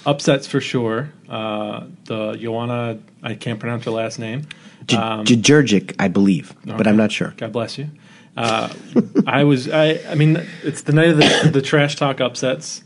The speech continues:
Speaker 2: Yeah.
Speaker 1: I watched all the, you know, the embedded and things like that beforehand. And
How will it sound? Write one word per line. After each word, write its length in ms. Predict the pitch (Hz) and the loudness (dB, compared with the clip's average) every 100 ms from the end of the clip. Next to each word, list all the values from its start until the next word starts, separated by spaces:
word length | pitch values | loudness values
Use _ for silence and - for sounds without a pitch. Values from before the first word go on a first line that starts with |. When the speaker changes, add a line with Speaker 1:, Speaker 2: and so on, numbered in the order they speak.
| _ - | _ -14
Speaker 2:
Yeah. 160 | - 131 | -2 2
Speaker 1:
I 80 | 151 | 4
watched 260 | 135 - | 4 2
all 240 | 147 131 117 | 2 2 0
the, 100 | 123 | -4
you 100 | 123 | -4
know, 100 | 110 | -4
the 120 | 120 | -4
embedded 440 | 113 110 113 113 | -4 -4 -4 -4
and 120 | 113 | -4
things 220 | 107 117 107 | -6 -8 -8
like 140 | 104 | -4
that 180 | 117 113 | -6 -6
beforehand. 460 | 107 123 117 113 110 | -10 -6 -6 -4 -6
And 80 | 104 | -6